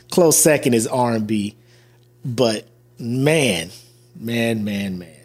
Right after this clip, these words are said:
Like, I cannot, I cannot wait to listen to this playlist.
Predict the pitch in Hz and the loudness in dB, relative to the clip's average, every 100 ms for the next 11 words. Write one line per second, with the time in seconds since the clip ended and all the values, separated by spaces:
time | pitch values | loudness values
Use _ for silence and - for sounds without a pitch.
0 | _ _ _ 113 104 110 123 123 110 98 | _ _ _ -8 -6 -4 -2 -2 -4 -6
1 | 92 - 123 - 113 101 87 82 101 110 | -8 -8 -6 -4 -4 -6 -8 -8 -4 -4
2 | 117 - _ _ _ _ _ _ - 113 | -6 -14 _ _ _ _ _ _ -6 0
3 | 120 120 113 104 104 - - 117 120 123 | 2 2 0 -4 -4 -8 -6 -2 0 -2
4 | 127 - - | -4 -6 -10